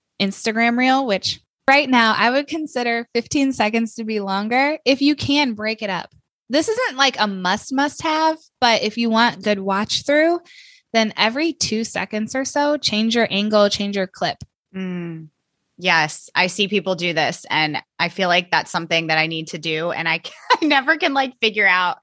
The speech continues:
Speaker 2: how people do it. Like, they'll kinda turn their head, and then the next clip is, is, like, the other side of their face.
Speaker 1: Oh, transitions.
Speaker 2: Yeah.
Speaker 1: Yeah.
Speaker 2: <laughs>
Speaker 1: I mean, even something as simple as, like,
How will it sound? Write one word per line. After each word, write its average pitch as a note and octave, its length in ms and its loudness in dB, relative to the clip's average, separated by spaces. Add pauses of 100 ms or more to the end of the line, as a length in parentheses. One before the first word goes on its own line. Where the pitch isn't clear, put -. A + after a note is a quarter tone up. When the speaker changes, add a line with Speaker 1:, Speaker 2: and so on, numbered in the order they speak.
Speaker 2:
how G#3 220 -4
people F#3 500 -6 (340)
do A#3 120 4
it. G3 100 4
Like, G#3 160 4
they'll B3 140 4
kinda A3+ 240 2
turn A#3 380 -4
their A3 160 0
head, G3+ 420 2
and F#3+ 160 -4
then F3 240 -4
the F#3+ 80 0
next - 300 -4
clip F#3 260 -4
is, F3 360 -4 (140)
is, F3 200 -6
like, E3+ 180 -8
the - 100 -4
other F3 160 -2
side F3 240 0
of E3+ 60 -8
their E3+ 100 -2
face. E3+ 640 -6 (100)
Speaker 1:
Oh, A3 360 2
transitions. G#3 920 -4
Speaker 2:
Yeah. F#3+ 560 2
Speaker 1:
Yeah. - 60 2 (320)
Speaker 2:
<laughs> - 260 -20
Speaker 1:
I B3+ 100 4
mean, C4 320 4
even C#4+ 400 0
something C#4+ 340 2
as B3+ 140 0
simple A#3+ 320 -2
as, G#3 280 0
like, F#3 400 0